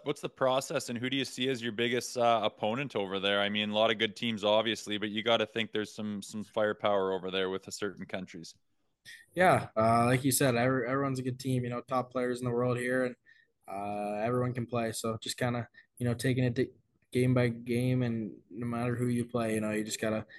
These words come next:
Speaker 2: give it your all, especially since we're Canada, you know, they're always gonna be coming hard at us. So uh, I don't, you know, haven't really looked into much to that. I think we're just taking it day by day, and, uh, whatever game we got next, we'll focus on that team.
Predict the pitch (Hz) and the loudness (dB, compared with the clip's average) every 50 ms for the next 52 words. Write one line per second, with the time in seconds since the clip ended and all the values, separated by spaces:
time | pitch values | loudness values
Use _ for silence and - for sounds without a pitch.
0 | - _ - - 120 117 117 113 117 117 117 117 120 123 123 120 - - 135 127 | -20 _ -2 0 2 4 4 4 6 6 6 6 6 6 4 4 2 2 0 0
1 | - - 117 - - 123 120 - - 123 117 - 127 113 110 120 117 113 110 110 | 0 0 -2 -2 -2 -4 -4 -4 -4 -4 -2 0 0 0 2 0 0 0 0 0
2 | 110 113 117 117 117 113 113 117 117 113 - 120 113 113 113 113 110 - - - | 0 0 0 2 2 4 4 4 2 2 0 -2 -2 -2 -2 -4 -4 -6 -10 -18
3 | - _ - - 127 120 113 - 123 123 123 117 113 113 113 113 110 - - - | -20 _ -4 -2 0 0 2 2 4 4 4 4 4 4 4 2 2 0 -2 -4
4 | 113 95 87 - _ _ _ _ _ - - 73 82 90 95 95 92 95 104 104 | -4 -4 -4 -6 _ _ _ _ _ -10 -4 -2 0 0 2 0 0 0 2 2
5 | 123 135 135 135 131 131 127 - - - _ - 143 143 143 143 - 139 135 131 | 2 4 4 4 4 2 0 -2 -6 -20 _ -8 -6 -6 -4 -2 2 4 6 6
6 | 143 147 147 147 147 143 143 143 139 - - 143 131 - 147 147 143 135 - - | 6 6 6 6 6 6 4 2 0 -2 -4 -6 -4 -4 -2 -2 -2 -2 -2 -2
7 | - 135 131 147 156 147 139 - 143 135 - 143 135 135 127 - - - 139 131 | -2 0 0 2 2 0 0 -2 -4 -4 -4 -4 -4 -4 -6 -4 -2 0 0 0
8 | 135 131 127 127 131 131 131 131 127 127 123 123 123 139 156 156 139 131 127 _ | 0 0 0 2 2 2 4 4 2 2 2 2 2 2 2 2 0 -2 -6 _
9 | _ _ _ _ _ _ _ - 98 110 110 110 110 113 113 110 107 107 107 101 | _ _ _ _ _ _ _ -10 -8 -6 -4 -4 -4 -4 -4 -6 -8 -10 -10 -8
10 | 117 120 120 120 117 113 120 120 120 120 120 120 117 113 113 117 117 117 - - | -6 -6 -4 -4 -4 -4 -4 -2 -2 -2 -2 -2 -2 -2 -2 -2 -4 -4 -6 -8
11 | 113 - - 113 107 - - - 110 110 107 107 - - 120 110 - | -10 -8 -8 -8 -8 -8 -8 -8 -6 -6 -6 -8 -8 -10 -10 -10 -10